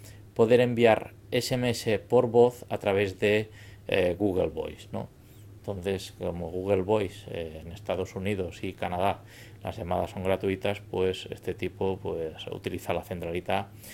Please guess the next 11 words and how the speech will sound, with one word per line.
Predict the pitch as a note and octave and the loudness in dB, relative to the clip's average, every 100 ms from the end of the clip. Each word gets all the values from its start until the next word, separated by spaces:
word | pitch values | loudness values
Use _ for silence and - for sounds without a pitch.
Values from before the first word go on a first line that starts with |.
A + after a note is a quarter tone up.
| - - - | -18 -20 -12
en | - | -8
cualquier | E2+ F2+ - F#2+ | -4 -4 0 -4
sitio | - G2+ F#2+ | -4 -2 0
del | F#2 | 0
mundo | F2+ F2+ F#2 G2 G2+ | -2 -2 -2 -2 -4
a | |
través | F#2+ E2 E2 D#2 | -8 -8 -8 -6
de, | E2 D#2 C#2+ - - - - - - - - - - | -6 -6 -8 -18 -20 -20 -20 -20 -20 -20 -20 -20 -18
de, | - F2 E2 D#2 D#2+ E2 | 0 2 2 -4 -10 -10
de | F#2 | -2
esta, | F2+ - F#2 E2+ D#2 - | -2 2 0 2 -2 -12